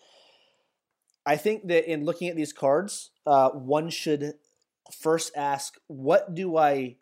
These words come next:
almost always want to do with this Planeswalker, regardless of what my opponent is doing?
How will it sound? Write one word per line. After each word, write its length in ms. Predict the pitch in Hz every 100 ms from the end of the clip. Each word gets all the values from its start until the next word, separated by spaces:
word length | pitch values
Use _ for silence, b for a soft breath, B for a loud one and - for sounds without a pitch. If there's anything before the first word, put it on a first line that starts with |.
| _ _ _ _ _ -
almost 420 | 156 175 151 -
always 440 | 147 160 190 185 156
want 320 | 131 160 -
to 100 | 175
do 240 | 147 147
with 140 | 143 139
this 180 | 131
Planeswalker, 840 | - 123 123 131 147 147 147 180 185 _ _ _ _ _ _ -
regardless 1040 | 139 202 151 151 147 160 170 151 - -
of 140 | 143 127
what 320 | 127 147 151
my 180 | 147 139
opponent 400 | 135 143 131 131
is 160 | 120
doing? 300 | 113 107 92